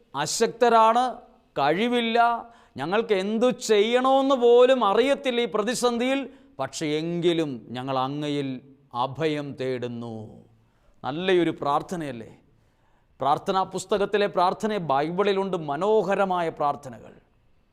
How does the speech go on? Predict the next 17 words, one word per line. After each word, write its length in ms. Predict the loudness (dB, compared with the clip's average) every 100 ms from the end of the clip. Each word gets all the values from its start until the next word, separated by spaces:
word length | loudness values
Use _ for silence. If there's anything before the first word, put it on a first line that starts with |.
| _ _ _ _ _ -10
ഇതുപോലൊന്ന് 460 | -2 4 6 6 4
പ്രാർത്ഥിക്കൂ, 540 | 2 2 0 -2 -2
"ദൈവമേ, 340 | 2 2 2 0
എൻ്റെ 200 | 0 0
കുടുംബത്തിൻ്റെ 800 | 0 -4 -2 -2 -2 -2 -2 -4
സാഹചര്യം 920 | -6 -8 0 2 4 2 2 0 -2
ഇതാണ്, 420 | 0 -2 -4 -10 -20 _ _ _ _ _ _ _ _ _
എൻ്റെ 220 | 0 4
ഭർത്താവ് 500 | 4 2 2 2 6
ഒരു 100 | 6
മദ്യപാനിയാണ്, 1120 | 4 0 -4 0 2 2 2 -2 -6 -8 -16 -20 _ _ _ _ -4
എൻ്റെ 180 | -2
മക്കൾ 400 | 0 0 0 0
ഈ 120 | 0 -2
സ്വഭാവത്തിൽ 760 | -2 -2 2 2 2 0 -6
മുന്നോട്ട് 400 | -6 -4 -2 0
പോകുന്നു, 580 | 0 -2 -4 -12 -18